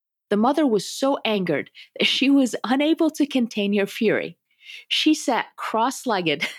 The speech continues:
<laughs> took out both her breasts, laid them over her knees, and said, 'Have you seen them? These are the breasts that suckled you, and these are the ones who,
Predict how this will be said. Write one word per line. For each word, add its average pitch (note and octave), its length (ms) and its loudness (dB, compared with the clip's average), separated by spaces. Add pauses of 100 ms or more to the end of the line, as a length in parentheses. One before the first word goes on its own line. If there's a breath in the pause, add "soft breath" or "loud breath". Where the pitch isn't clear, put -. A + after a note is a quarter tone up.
(140)
<laughs> - 260 -10
took C#4 220 0
out A#3+ 320 0
both A#3+ 340 2
her C4 160 0
breasts, G#3 680 -4 (340 loud breath)
laid G#3 360 2
them D4 220 2
over B3 280 2
her A#3+ 200 2
knees, G#3 380 2
and G3 140 2
said, F#3+ 300 0
'Have A#3+ 420 2
you C4+ 200 6
seen C4+ 500 2
them? F#3+ 300 -2 (240)
These C4 340 2
are C4 120 2
the A3 120 0
breasts G3 460 -2
that - 200 -6
suckled G#3+ 600 -2
you, D#3 300 0
and F#3+ 220 0
these C4 320 2
are C#4 100 4
the C4+ 120 0
ones A#3 360 0
who, G3+ 300 2